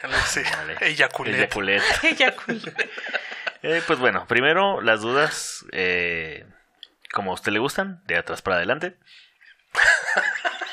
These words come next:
Speaker 1: Ok.
Speaker 2: Un guaraní es un gentilicio de las personas de Paraguay. Ajá.
Speaker 1: Ok,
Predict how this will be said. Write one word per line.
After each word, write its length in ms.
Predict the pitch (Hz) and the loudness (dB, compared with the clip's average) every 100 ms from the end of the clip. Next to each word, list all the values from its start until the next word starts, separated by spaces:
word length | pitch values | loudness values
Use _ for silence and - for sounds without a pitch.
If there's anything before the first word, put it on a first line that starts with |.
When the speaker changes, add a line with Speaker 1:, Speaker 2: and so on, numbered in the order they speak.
| 370 - 285 - - 160 - | -4 -2 -2 -2 -2 -2 -4
Speaker 1:
Ok. 220 | 170 - 139 135 - | -6 -4 -2 -4 -4
Speaker 2:
Un 120 | 131 | 0
guaraní 460 | 143 160 160 170 147 587 | 4 6 6 2 2 4
es 140 | - - | 4 2
un 120 | 123 | 0
gentilicio 640 | 135 127 123 135 131 135 131 | 0 0 2 2 4 4 6
de 80 | |
las 140 | 101 - | 4 2
personas 340 | 98 95 98 | -4 -4 -6
de 80 | 95 | -4
Paraguay. 400 | 95 92 - - - - _ - - _ _ _ _ _ - | -4 -4 -4 -6 -6 -20 _ -20 -20 _ _ _ _ _ -20
Ajá. 200 | - 165 - | -12 -8 -2
Speaker 1:
Ok, 220 | 147 | 0